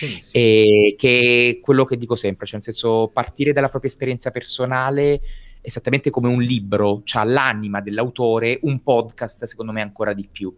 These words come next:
Speaker 2: quindi cerco di, proprio perché il podcast passa dalla voce, quindi cerco, cerco di utilizzarlo in questo modo.
Speaker 1: C'è una vibrazione in
Speaker 2: Un'ultima
Speaker 1: più.
Speaker 2: cosa, io credo che i podcast abbiano un grandissimo spazio nell'ambito della formazione,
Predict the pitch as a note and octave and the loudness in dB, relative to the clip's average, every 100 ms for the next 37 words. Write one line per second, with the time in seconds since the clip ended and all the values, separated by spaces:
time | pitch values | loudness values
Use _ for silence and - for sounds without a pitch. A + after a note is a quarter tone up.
0 | _ _ - G#2 - G#2 G#2 G2+ G2 G2 | _ _ -10 -6 -6 -6 -4 -2 -2 0
1 | G2+ G2 F#2+ - - D3+ C#3+ C3 - B2+ | 0 -2 -4 -10 -2 2 2 2 -2 0
2 | D3 C3+ - A#2 - A2 G#2 G#2 F#2+ - | 0 0 -6 -8 -4 -2 -2 -2 -4 -8
3 | G2 G2 - - - A2 G#2 A2 - G#2+ | -12 -12 -20 -18 -10 -8 -4 -6 -2 0
4 | G#2 G#2+ G#2 G2+ - G#2 G2+ G2+ G2+ G2+ | 2 0 -2 -8 -6 -4 -4 -4 -6 -4
5 | F#2+ G2 G2+ - G2 F#2 F#2 F2+ - - | -4 -6 -10 -12 -8 -8 -8 -10 -12 -14
6 | - B2 B2 B2 A#2+ D#3+ G3 A3+ G3+ - | -10 -8 -8 0 4 8 8 6 2 -10
7 | - B3+ - G4+ G#4+ C#3+ A#2 A#2+ C#3 C3 | -4 -4 2 2 4 2 0 0 0 2
8 | F#3+ F#3+ D3 - A#2+ A#2 A#2 A2+ B2 A#2 | 2 2 -4 0 0 0 -2 0 0 0
9 | A#2+ B2+ A#2 A#2+ C3+ C3 D3 F3+ - E3 | -2 -2 0 2 0 0 -4 -4 -6 -4
10 | B2+ - - C#3 B2+ - - D3 D#3 D#3+ | -4 -6 -4 -2 -2 -8 -8 -2 -2 -2
11 | A#2+ A2+ A2+ A#2 A#2 A2 G#2 - G#2 G2+ | -4 -2 -2 -4 -6 -6 -6 -6 -6 -6
12 | G#2+ G2+ - - G#2 F#2 F#2 F#2+ | -8 -10 -10 -8 -4 -4 -6 -16